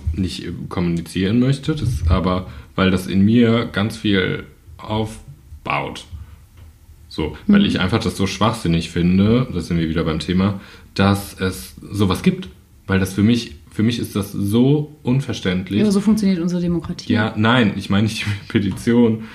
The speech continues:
Speaker 1: Ich meine, dass es sowas gibt, dass, für mich ist das ganz klar, es sind zwei Menschen, die sich als Eltern zugehörig fühlen. Mit einem Kind.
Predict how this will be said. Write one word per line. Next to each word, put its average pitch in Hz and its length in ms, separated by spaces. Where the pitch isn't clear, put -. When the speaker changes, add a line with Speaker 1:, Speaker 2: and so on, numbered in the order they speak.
Speaker 1:
Ich - 120
meine, 104 500
dass 95 240
es - 180
sowas 113 540
gibt, - 560
dass, 104 460
für 113 100
mich 135 180
ist 117 120
das 104 160
ganz 110 220
klar, 139 260
es 92 140
sind - 300
zwei 127 720
Menschen, 113 420
die 101 80
sich 95 220
als 87 180
Eltern 101 720
zugehörig 87 580
fühlen. 80 340
Mit 120 280
einem 101 300
Kind. 87 400